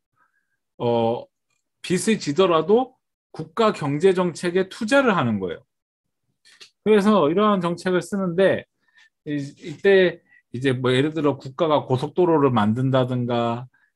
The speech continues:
국가가 뭐 도로를 깐다든가 국가가 항만을 만든다든가 뭐 이러한 기초 사업들을 엄청나게 합니다. 그러니까 엄청나게 하다 보니까 이제 어떻게 되는 거냐면 이런 거라고 보면 돼요. 경제 대공황 때는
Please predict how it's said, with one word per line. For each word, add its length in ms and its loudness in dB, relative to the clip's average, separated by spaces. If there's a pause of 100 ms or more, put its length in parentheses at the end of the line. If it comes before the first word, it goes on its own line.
(180)
국가가 680 -2
뭐 160 -2
도로를 480 0
깐다든가 1040 -2
국가가 460 0
항만을 500 -2
만든다든가 720 -2
뭐 120 -10
이러한 340 2
기초 300 -6
사업들을 420 0
엄청나게 500 0
합니다. 360 -6 (560)
그러니까 220 0
엄청나게 600 2
하다 300 0
보니까 460 0
이제 220 0
어떻게 320 -4
되는 240 -4
거냐면 540 -4 (680)
이런 220 2
거라고 220 2
보면 180 -4
돼요. 200 -6
경제 360 -2
대공황 480 2
때는 420 -2